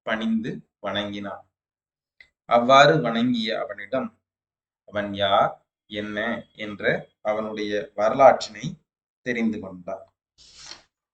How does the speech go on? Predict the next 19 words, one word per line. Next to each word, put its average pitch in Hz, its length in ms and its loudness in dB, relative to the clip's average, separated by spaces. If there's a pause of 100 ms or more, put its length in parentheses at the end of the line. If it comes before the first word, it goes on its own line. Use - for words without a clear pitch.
(340)
அவனை 127 360 0
பற்றிய 143 380 0
அனைத்து 117 320 0
செய்திகளையும் 107 840 -8 (640)
விசாரித்து 117 640 4
அறிந்து 104 320 -2
கொண்ட 98 220 -16
பிறகு, 101 640 -8 (1200)
"உனக்காகவே 143 960 2 (140)
இந்த 120 400 0
ரேவதி 135 540 -2
என்னும் 104 360 -12
பெண் 104 280 -12
பிறந்திருக்கிறாள், 104 920 -8 (280)
இவளை 120 680 0
நீர் 113 360 -4
மணமுடித்துக் 127 680 -4
கொள்ள 104 240 -4
வேண்டும்" 98 560 -12